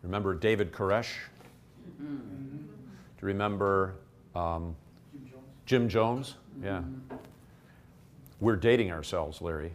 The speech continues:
Speaker 2: Mm-hmm.
Speaker 1: Uh, don't drink the Kool-Aid. Don't drink, yeah. That's, that's where the expression came from, I guess, didn't it? "Lord, Lord," so not everyone who says to me, "Lord, Lord," shall enter the kingdom of heaven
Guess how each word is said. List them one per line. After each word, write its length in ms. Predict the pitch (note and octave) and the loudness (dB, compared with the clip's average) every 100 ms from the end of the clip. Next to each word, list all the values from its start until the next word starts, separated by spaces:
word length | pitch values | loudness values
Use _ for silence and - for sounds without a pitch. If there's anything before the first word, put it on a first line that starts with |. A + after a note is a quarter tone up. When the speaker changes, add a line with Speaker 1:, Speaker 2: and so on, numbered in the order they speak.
| - | -12
Speaker 2:
Mm-hmm. 1040 | - - - - D#3 D3+ C#3 C3+ C3+ C3+ D#3 G3 - - - - - - - - - - - - - - - - - - - - - - - - - | -14 -12 -10 -8 -6 -6 -6 -6 -8 -8 -8 -10 -12 -14 -18 -20 -20 -20 -18 -16 -16 -14 -12 -10 -12 -18 -20 -18 -18 -18 -20 -20 -20 -20 -20 -20 -4
Speaker 1:
Uh, 640 | F2 F2 E2+ E2+ E2+ F2 - - | 0 2 4 6 6 6 2 -12
don't 160 | - | -18
drink 160 | - - | -18 -18
the 80 | - - | -18 -16
Kool-Aid. 680 | - - - - - - - | -16 -18 -20 -20 -20 -16 -4
Don't 180 | G#2 | -4
drink, 220 | E2 - - | -2 -8 -4
yeah. 1300 | G#2+ - C#4+ C#4 - - A#3 - G3 - - - - - | -4 -4 -8 -8 -4 -4 -4 -4 -6 -6 -8 -10 -10 -2
That's, 240 | G2+ G#2 F2+ - - - - - | 0 0 -4 -10 -18 -20 -18 -4
that's 220 | - G#2+ | -2 2
where 100 | A#2 | 6
the 60 | A2+ | 8
expression 480 | A2 - B2 A#2+ G#2+ | 8 8 6 6 4
came 220 | C#3+ D3 | 4 4
from, 140 | F2+ | 2
I 60 | E2+ | 0
guess, 220 | E2+ E2 | 0 0
didn't 220 | G#2 F#2+ | 0 -2
it? 100 | - - - - - - G#2+ | -4 -8 -10 -10 -12 -8 12
"Lord, 280 | D3+ F#3 | 12 12
Lord," 480 | E3 F3 C3+ B2+ B2+ | 12 12 12 12 10
so 140 | - C3+ | 10 12
not 200 | D3+ G3+ | 12 12
everyone 360 | F#3 G#3+ D3+ | 12 12 12
who 80 | B2+ | 8
says 260 | - B2+ - | 8 6 6
to 80 | |
me, 100 | B2 | 4
"Lord, 300 | A#2 A2+ B2 | 8 10 10
Lord," 260 | A2+ D#3 B2+ | 10 6 6
shall 220 | - G2 | 4 4
enter 160 | G#2 G#2 | 4 4
the 80 | G#2 | 2
kingdom 340 | A2+ G#2 G#2 | 0 0 2
of 120 | G2+ | 4
heaven 320 | C3 C3+ D#2+ | 4 4 0